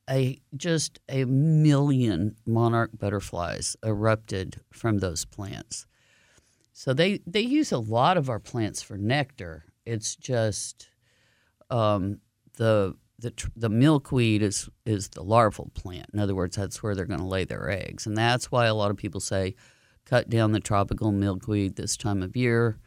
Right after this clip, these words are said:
If it's still blooming, um, we don't want them to lay their eggs, blah, blah, blah. There's a, a disease or something that spreads." But anyway, I, uh, I just wondered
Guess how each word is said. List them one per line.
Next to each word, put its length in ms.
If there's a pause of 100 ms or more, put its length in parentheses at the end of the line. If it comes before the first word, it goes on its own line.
(320)
If 80
it's 100
still 260
blooming, 800 (300)
um, 460
we 120
don't 200
want 180
them 160
to 140
lay 180
their 300
eggs, 680 (120)
blah, 160
blah, 140
blah. 520
There's 300
a, 140 (280)
a 160 (560)
disease 800
or 160 (140)
something 360
that 180
spreads." 460 (1000)
But 80
anyway, 520 (120)
I, 380
uh, 320 (1160)
I 120
just 280
wondered 460